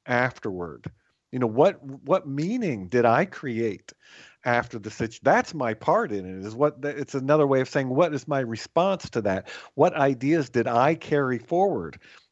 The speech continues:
from that point? You know, what mistakes might I have made because of those ideas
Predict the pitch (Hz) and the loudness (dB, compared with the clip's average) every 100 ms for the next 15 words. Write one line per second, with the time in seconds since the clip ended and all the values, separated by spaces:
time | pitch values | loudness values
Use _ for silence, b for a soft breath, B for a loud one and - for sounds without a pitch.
0 | - 131 110 101 87 - - 78 65 - | -2 0 2 0 -6 -10 -12 -10 -12 -18
1 | - _ _ _ 120 120 110 151 156 143 | -20 _ _ _ 4 4 6 4 2 -2
2 | - 151 147 - 127 127 127 117 123 214 | 0 0 0 -2 -2 0 0 0 0 2
3 | 175 113 113 110 104 131 - 294 247 123 | 2 2 2 2 0 -4 2 2 2 0
4 | 101 101 95 98 95 95 90 80 - | 4 4 2 0 0 0 0 -2 -8